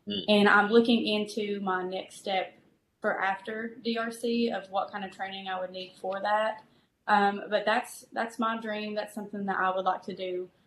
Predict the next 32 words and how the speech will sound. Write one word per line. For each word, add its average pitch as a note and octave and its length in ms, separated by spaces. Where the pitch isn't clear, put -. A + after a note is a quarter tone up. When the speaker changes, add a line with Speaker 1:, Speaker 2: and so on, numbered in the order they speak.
Speaker 2:
uh, F3+ 160
specifically A3+ 680
for F#3+ 240
our F#3 220
area. - 480
Speaker 1:
Wow. F#2 260
That's G#2 220
dynamic. F#2 540
And A2+ 240
the, A2 100
the, G#2+ 380
the G2 320
dream C#3+ 340
can G#2+ 180
be G2 240
unlimited. F#2+ 520
There's F2+ 220
so B2 140
many A#2 320
things G2+ 320
and F2 100
so A#2+ 120
many A#2 160
things G#2+ 200
that G#2 140
yet G2 180
have F2+ 120
not G2 320
been G2 140
discovered G2 480
in E2+ 80
coaching F2+ 440